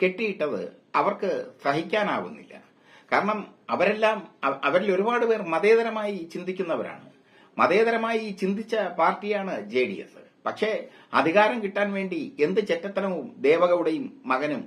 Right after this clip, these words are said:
കാണിക്കും, കുമാരസ്വാമിയും കാണിക്കും. അതുകൊണ്ട് തന്നെ കുമാരസ്വാമി ഒഴിയുന്ന ചന്നപട്ടണത്തിൽ മത്സരിച്ച്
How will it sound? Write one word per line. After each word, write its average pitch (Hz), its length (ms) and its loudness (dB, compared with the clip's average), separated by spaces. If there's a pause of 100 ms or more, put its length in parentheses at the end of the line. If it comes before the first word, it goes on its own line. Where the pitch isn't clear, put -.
കാണിക്കും, 107 420 -2
കുമാരസ്വാമിയും 120 840 -4
കാണിക്കും. 98 520 -6 (460)
അതുകൊണ്ട് 190 340 4
തന്നെ 202 220 0
കുമാരസ്വാമി 185 840 2
ഒഴിയുന്ന 175 680 -2
ചന്നപട്ടണത്തിൽ 170 880 -2 (340)
മത്സരിച്ച് 180 600 -2